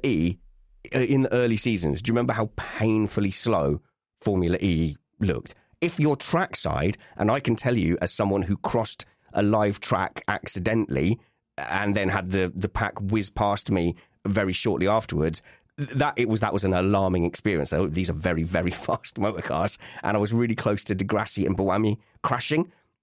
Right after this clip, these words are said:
And the, without the engine noises, the sickening crunch of, of carbon fiber really got that speed across to you. Um, but w-, what they would do occasionally is have really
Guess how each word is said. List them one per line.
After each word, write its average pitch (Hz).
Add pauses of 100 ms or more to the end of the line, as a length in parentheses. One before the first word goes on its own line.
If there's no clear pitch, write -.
(160)
And 113
the, 98
without 113
the 113
engine 110
noises, 82 (840)
the 98
sickening 98
crunch - (320)
of, 90
of 90
carbon 98
fiber 82 (100)
really 101 (160)
got 92
that 95
speed 175
across 175
to 117
you. 92 (320)
Um, 143
but 139
w-, 175
what 185
they 175
would 185
do 107
occasionally 101
is 85
have 98
really 113